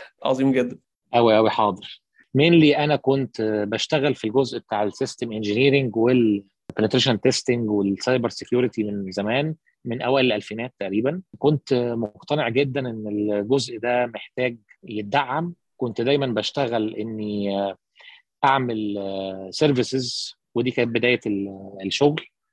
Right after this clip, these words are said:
Speaker 2: أو بداية الستارت اب، يعني إن إحنا نعمل، آه، سيرفيسز على ال-، الأوبن سورس سوفت وير وال-،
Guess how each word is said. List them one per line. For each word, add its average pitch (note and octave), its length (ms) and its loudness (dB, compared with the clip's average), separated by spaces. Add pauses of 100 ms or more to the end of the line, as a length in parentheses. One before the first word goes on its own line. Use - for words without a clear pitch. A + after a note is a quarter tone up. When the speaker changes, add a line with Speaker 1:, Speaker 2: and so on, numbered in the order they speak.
(140)
Speaker 2:
أو F#2+ 60 -2
بداية A2 360 4
الستارت F#2+ 840 0
اب، - 100 0
يعني D3 340 2 (340)
إن B2+ 100 -2
إحنا C#3+ 180 0
نعمل، C#3 540 4
آه، G#2 640 0
سيرفيسز C#3 640 2
على C#3 680 0
ال-، G#2+ 460 -6 (120)
الأوبن B2 320 -2
سورس C#3 320 2
سوفت - 380 -2
وير A#2+ 300 4
وال-، G#2 540 -2